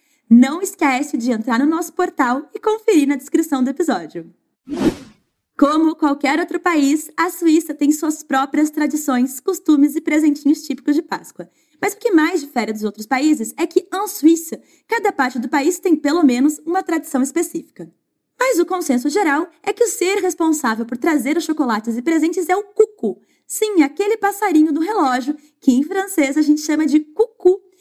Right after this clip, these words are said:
exatamente igual à minha maneira preferida de dizer oi. Além de chocolates e outros docinhos, os suíços também aproveitam a celebração da Páscoa pra trocar vinhos, queijos e pães com os vizinhos.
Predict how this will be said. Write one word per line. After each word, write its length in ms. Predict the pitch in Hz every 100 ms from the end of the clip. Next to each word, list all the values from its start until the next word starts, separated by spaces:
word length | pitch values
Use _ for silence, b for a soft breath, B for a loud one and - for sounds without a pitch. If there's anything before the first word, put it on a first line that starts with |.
| b -
exatamente 1160 | 285 220 247 359 - - 466 370 285 294 302
igual 400 | 427 240 262 320 -
à 140 | 403
minha 440 | 349 302 381 453
maneira 320 | 415 370 320 320
preferida 460 | 349 349 311 269
de 120 | 285
dizer 260 | 320 349 381
oi. 180 | 294 285 _ _ _ _ _ _ -
Além 240 | 320 403
de 80 | 359
chocolates 720 | - 240 233 226 240 269 240
e 40 | 226
outros 240 | 220 220
docinhos, 520 | 214 226 339 269 - b b -
os 120 | 359
suíços 320 | 403 392 392
também 540 | 415 392 269 294 349
aproveitam 580 | 339 330 320 262 262 254
a 40 | 240
celebração 600 | 233 220 226 233 220 196
da 120 | 269
Páscoa 520 | 277 247 240 - 302 302 B B
pra 200 | 339 349
trocar 600 | 381 359 370 302 233 214
vinhos, 580 | 214 269 349 359 370 -
queijos 560 | - 262 262 254 262 294
e 80 |
pães 480 | 415 - 349 359 403
com 140 | - 403
os 100 | 381
vizinhos. 480 | 392 339 277 269